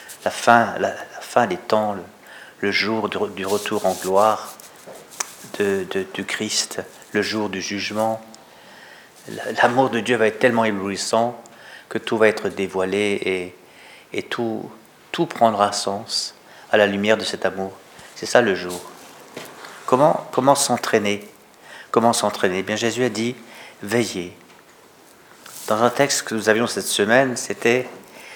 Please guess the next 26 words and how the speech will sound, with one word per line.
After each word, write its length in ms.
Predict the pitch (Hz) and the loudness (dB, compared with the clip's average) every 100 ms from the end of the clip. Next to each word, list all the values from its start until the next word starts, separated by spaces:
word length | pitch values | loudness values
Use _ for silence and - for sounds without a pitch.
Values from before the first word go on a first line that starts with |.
| - - | -20 -6
Et 100 | 120 | -2
ne 140 | 113 113 | 2 2
vous 280 | 113 104 117 | 2 2 4
assoupissez 640 | 127 - 120 127 - 127 | 4 2 -4 -4 -2 -2
pas. » 340 | 123 113 110 - - - - - - - - - - - - - - - - - 107 | -2 -4 -4 -12 -20 -20 -20 -20 -20 -20 -20 -20 -20 -20 -20 -20 -20 -20 -20 -14 -8
Ne, 200 | 104 - | -6 -4
ne, 320 | 107 104 104 - - - - - | -2 0 -2 -4 -18 -20 -20 -16
ne 120 | 104 101 | -10 -6
devenez 400 | 110 110 113 120 | -2 0 2 2
pas 200 | - 131 | 6 6
lourd 640 | 117 147 143 131 - - - | 6 2 0 -2 -6 -10 -8
de 80 | - | -6
sommeil. 440 | - 120 120 117 98 - - - - - - - - - - | 4 6 6 4 2 -10 -20 -20 -20 -20 -20 -20 -20 -20 -12
Voyez ? 260 | 107 110 - - - - - - - - - | -6 -6 -6 -14 -20 -20 -20 -20 -20 -20 -10
Et 40 | 110 | -6
vous 120 | 107 | -4
savez 300 | - 117 147 | 0 2 2
qu'on 140 | - | 0
peut, 240 | 107 110 - | 0 0 0
on 60 | 110 | -6
peut 120 | - | -4
s'endormir 520 | - 120 110 113 165 | 0 2 4 4 4
dans 120 | 147 113 | 6 6
la 100 | 107 | 6
foi, 260 | - 104 | 4 2
hein. 80 | 98 | 0